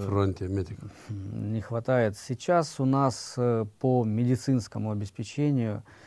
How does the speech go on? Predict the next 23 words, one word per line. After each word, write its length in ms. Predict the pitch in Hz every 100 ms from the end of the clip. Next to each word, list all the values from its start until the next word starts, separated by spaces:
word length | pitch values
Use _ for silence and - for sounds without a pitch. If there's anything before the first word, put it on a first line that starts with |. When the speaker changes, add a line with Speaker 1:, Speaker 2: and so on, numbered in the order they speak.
| - _
Speaker 2:
по 80 | 107
медикаментам, 1400 | 104 107 113 113 113 127 117 104 107 98 92 95 107 104
перевязочным 760 | 117 113 113 123 117 - 110
материалам 580 | 104 101 110 117 117 107
есть, 480 | 98 110 120 - -
э, 220 | 113 101 101
всё. 360 | - - 95 101 - - - - -
Есть 540 | 117 110 147 139 - - -
и 320 | 120 120 113
оборудование, 840 | - 107 113 131 123 117 113 110 104
есть 420 | 120 123 110 -
и, 600 | - 135 107 110 104 101 101
э, 460 | 101 104 104 107 104
медикаменты. 920 | 110 113 110 - 113 131 123 - 107 104 - - - - - _
Э, 680 | 113 107 110 110 107 101 95 95 110 _ _ _
много 800 | - 104 107 110 117 147 175 139
в 80 | 120
начале 480 | 120 - 123 117 110
войны 380 | 110 113 120
было 640 | 104 101 101 101 101 120 107
помощи 640 | 104 131 110 104 - 107
волонтёрской, 920 | 98 110 113 104 139 123 - 110 107
которые 680 | 101 107 110 107 104 95 98